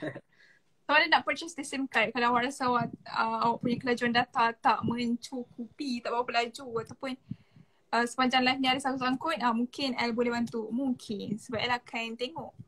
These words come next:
Speaker 2: dekat area awak tu support line apa.
Speaker 1: Hmm.
Speaker 2: Ha.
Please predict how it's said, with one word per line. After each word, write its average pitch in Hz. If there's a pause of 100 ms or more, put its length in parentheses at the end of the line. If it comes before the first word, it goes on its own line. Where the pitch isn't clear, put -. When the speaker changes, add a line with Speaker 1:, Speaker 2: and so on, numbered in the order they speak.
(380)
Speaker 2:
dekat 240
area 247
awak 247
tu 320 (640)
support -
line 226
apa. 254 (1200)
Speaker 1:
Hmm. 147
Speaker 2:
Ha. -